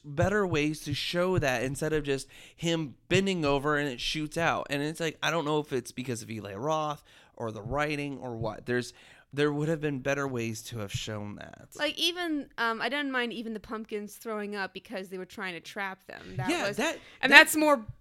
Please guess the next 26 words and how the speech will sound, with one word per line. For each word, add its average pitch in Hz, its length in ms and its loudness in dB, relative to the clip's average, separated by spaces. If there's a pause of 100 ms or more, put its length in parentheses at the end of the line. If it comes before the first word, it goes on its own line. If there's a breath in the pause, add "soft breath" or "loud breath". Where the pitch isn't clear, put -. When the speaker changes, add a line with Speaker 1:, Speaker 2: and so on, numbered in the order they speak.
Speaker 2:
body 240 320 2
horror. 180 380 -6
That's 180 240 -4
more 196 240 -6
like, 180 360 -6
Speaker 1:
Yeah, 233 600 2
that 143 280 6
was, 143 200 2
Speaker 2:
"Ugh." 113 80 -6
Speaker 1:
that 143 160 4
was 135 100 0
a 117 80 -6
touch 123 300 -2
of 107 240 -6
Eli 101 400 -6
Roth. 98 360 -6
And 120 140 -2
then, 135 60 4
like, 123 160 2
it 113 220 -8
getting 127 260 0
on 113 120 2
his 110 140 -6
face, 123 380 -2
like, 110 200 -10
eh, 135 880 -10